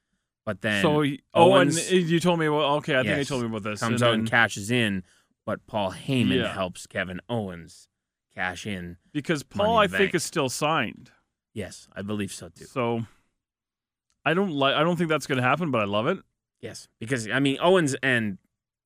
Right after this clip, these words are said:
Speaker 1: Heyman would be the most obnoxious duo
Speaker 2: Yeah, it'd be
Speaker 1: ever.
Speaker 2: like Punk and,
Speaker 1: Yeah.
Speaker 2: and, and, like, how many times does Strowman need to annihilate Kevin Owens?
Speaker 1: Right. And
Speaker 2: Like,
Speaker 1: I
Speaker 2: I know
Speaker 1: think
Speaker 2: Owens won the match because his feet hit the floor or whatever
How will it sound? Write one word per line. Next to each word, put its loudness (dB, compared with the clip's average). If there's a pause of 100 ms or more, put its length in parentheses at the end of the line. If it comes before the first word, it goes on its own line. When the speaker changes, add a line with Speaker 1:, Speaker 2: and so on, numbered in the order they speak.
(120)
Speaker 1:
Heyman -4
would -8
be -10 (160)
the -12
most -6
obnoxious -6 (480)
duo -4
Speaker 2:
Yeah, -4 (100)
it'd -2
be 2
Speaker 1:
ever. 0
Speaker 2:
like 0
Punk -2
and, -2
Speaker 1:
Yeah. 6
Speaker 2:
and, -4
and, -2
like, 2
how 2
many 0
times 0
does 0 (680)
Strowman -2
need 0
to -4
annihilate -2
Kevin -6
Owens? -12 (100)
Speaker 1:
Right. -16 (640)
And 2
Speaker 2:
Like, 6
Speaker 1:
I 6
Speaker 2:
I 6
know 8
Speaker 1:
think 6
Speaker 2:
Owens 4
won 0
the 0
match 0
because -4
his -8
feet -4
hit -10
the -14
floor -8
or -6
whatever -6